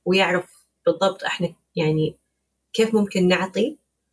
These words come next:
وين الحدود اللي لازم تكون موجودة. فأتمنى إن الكل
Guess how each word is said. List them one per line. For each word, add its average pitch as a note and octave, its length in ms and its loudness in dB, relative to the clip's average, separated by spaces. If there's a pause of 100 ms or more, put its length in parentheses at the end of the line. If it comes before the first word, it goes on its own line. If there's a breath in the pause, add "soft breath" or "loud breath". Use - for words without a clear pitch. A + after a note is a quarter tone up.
(180)
وين G3+ 300 2
الحدود F3+ 500 0
اللي D#3 140 0
لازم D#3 260 -2
تكون D#3 220 -6
موجودة. D3+ 680 -2 (340 soft breath)
فأتمنى A3+ 680 2 (420)
إن F#3 120 0
الكل A3+ 580 0